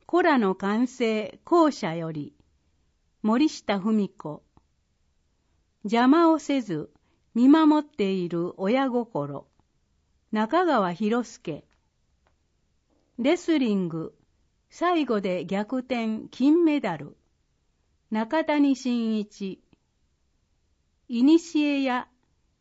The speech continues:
みささぎの青空、秋茜。和田勝。短歌、駒形に、ぶどう畑が続く丘。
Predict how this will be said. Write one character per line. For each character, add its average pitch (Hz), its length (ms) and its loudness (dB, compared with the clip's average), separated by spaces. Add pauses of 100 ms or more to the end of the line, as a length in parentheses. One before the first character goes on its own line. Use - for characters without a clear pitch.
み 226 140 -2
さ 311 180 0
さ 311 160 0
ぎ 294 160 2
の 269 260 0
青 254 240 -2
空、 214 480 -8
秋 262 400 -4
茜。 175 540 -8 (1200)
和 208 200 -4
田 277 160 2
勝。 202 580 -4 (1700)
短 294 240 0
歌、 151 320 -10 (1200)
駒 269 380 2
形 262 340 -2
に、 214 320 -4 (600)
ぶ 247 140 0
ど 339 300 2
う - 20 -6
畑 240 400 -2
が 175 180 -6
続 214 360 -6
く 220 200 -4
丘。 170 420 -8